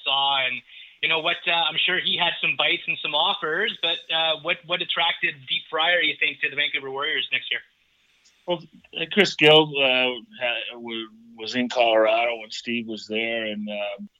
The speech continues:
Speaker 2: he just likes his, uh, his, uh,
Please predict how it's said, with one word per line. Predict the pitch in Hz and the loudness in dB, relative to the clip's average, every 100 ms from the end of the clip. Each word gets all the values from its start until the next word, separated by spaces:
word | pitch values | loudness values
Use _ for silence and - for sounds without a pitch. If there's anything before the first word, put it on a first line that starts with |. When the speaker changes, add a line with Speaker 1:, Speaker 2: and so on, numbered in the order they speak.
| _ _ _ _ 95 | _ _ _ _ -16
Speaker 2:
he | 113 107 | -8 -4
just | 120 113 | -4 -4
likes | 104 107 117 110 | 0 2 2 0
his, | 117 110 104 | -4 -4 -2
uh, | 107 104 104 101 101 _ | 0 2 0 -2 -8 _
his, | 104 101 98 98 95 101 | -14 -10 -10 -12 -14 -12
uh, | 95 | -12